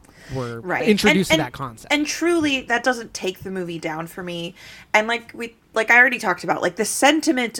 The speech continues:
Speaker 2: of that, I completely agree with. I love thematically how it works. I love how it loops back in. I love how it makes the ending of the movie so pure and so, like, impactful.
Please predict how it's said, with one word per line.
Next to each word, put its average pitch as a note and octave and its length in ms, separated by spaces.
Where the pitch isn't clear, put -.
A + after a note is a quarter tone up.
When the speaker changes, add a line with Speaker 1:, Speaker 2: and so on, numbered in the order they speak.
Speaker 2:
of E3+ 280
that, A3+ 380
I F#3+ 60
completely G3+ 680
agree F3 220
with. E3+ 160
I E3 60
love F3+ 500
thematically F3+ 640
how E3+ 180
it E3 80
works. E3 320
I E3 60
love E3 320
how E3 200
it - 140
loops A#3 440
back F#3 280
in. F3 140
I E3 80
love F#3 320
how F3+ 260
it F#3+ 200
makes G3 300
the G3 160
ending F#3 300
of F3 100
the F3+ 100
movie F3 300
so E3+ 960
pure F3 760
and D#3+ 240
so, E3 1000
like, D#3+ 320
impactful. C4 960